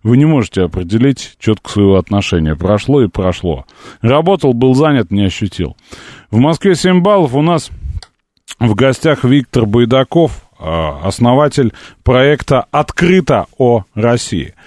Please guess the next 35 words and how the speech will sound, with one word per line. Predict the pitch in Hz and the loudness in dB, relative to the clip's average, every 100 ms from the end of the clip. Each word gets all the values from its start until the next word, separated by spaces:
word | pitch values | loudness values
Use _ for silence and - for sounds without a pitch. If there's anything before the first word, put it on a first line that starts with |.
| - - - | -20 -20 -4
Вы | 123 175 | 0 2
можете | 180 156 120 143 | 2 0 0 0
в | 127 | 2
Ютубе | 165 - 156 107 | 2 2 0 2
найти | 107 120 123 | 2 2 0
этот | 113 - | -2 0
проект, | 135 147 - | 0 0 0
это | 104 110 | 0 4
не | 117 | 4
очень | 107 - 92 | 2 0 -2
сложно, | - 135 143 120 85 | 0 2 2 0 -2
он | 85 | -2
достаточно | 92 - 90 - - 82 | -4 -4 -8 -8 -4 -4
популярный, | 78 98 120 117 143 139 113 107 - - - - | -2 -2 2 2 2 0 -6 -10 -20 -20 -12 -4
вот, | 87 78 | -2 0
легко | 101 - 113 | -2 0 0
находится | 101 - 98 90 117 | 2 0 -2 0 0
и | 131 | 2
поиском. | 156 190 - 135 | 2 0 0 0
И | 139 | 2
наверняка | 151 160 165 - 196 170 | 4 4 2 2 2 2
вы | 143 135 | 0 0
так | 135 - | -2 0
или | 123 | 2
иначе | 131 151 127 107 | 2 0 0 0
видели | 123 120 90 80 | 0 0 -2 -2
какие-то | 85 85 101 90 | -6 -4 -4 0
моменты, | 98 113 127 92 80 | 2 4 2 0 -2
фрагменты, | - 107 107 92 73 | -4 -2 0 -2 -4
потому | 85 117 135 | -4 -2 0
что | - | -2
проект | 113 139 123 - | 0 0 -2 -6
специфический, | - 117 151 170 196 - - 147 | -6 -4 -2 0 -2 -4 -4 0
ну, | 147 127 | 0 2
относительно, | 95 - 139 - 135 - 107 | 0 0 -2 0 -4 -4 -8